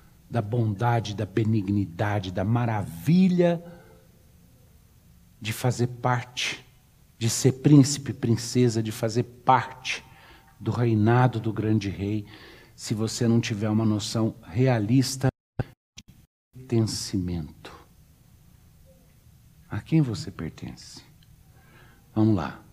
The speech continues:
Presbítero Sérgio. Vamos começar do bem rudimentar. A quem você pertence?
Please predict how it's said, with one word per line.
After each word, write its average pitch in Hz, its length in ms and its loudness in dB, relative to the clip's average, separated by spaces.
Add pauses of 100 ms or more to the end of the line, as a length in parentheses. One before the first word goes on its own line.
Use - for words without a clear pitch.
(580)
Presbítero 113 560 0
Sérgio. - 600 -10 (1500)
Vamos 165 160 4
começar 139 360 6
do 113 140 -2
bem 120 680 6
rudimentar. 123 1080 4 (2000)
A 139 140 -2
quem 175 240 6
você 131 300 2
pertence? - 760 -6